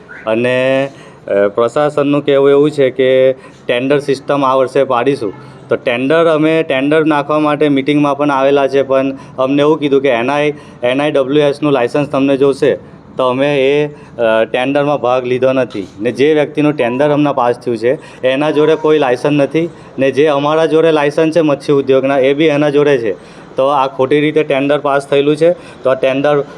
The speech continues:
કેન્સલ કરે ને ફરીથી અમને ટેન્ડરમાં બેસવાનો મોકો મળે.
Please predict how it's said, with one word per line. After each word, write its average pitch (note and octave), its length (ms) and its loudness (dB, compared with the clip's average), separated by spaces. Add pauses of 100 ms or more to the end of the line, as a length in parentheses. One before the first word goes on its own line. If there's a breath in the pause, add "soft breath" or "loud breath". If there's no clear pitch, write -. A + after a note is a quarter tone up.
(140)
કેન્સલ C#3 380 0
કરે D#3+ 260 2
ને E3 100 2
ફરીથી D3 400 0
અમને C#3+ 220 0
ટેન્ડરમાં C3+ 840 -2
બેસવાનો B2+ 440 0
મોકો A#2+ 300 -2
મળે. A#2 240 -2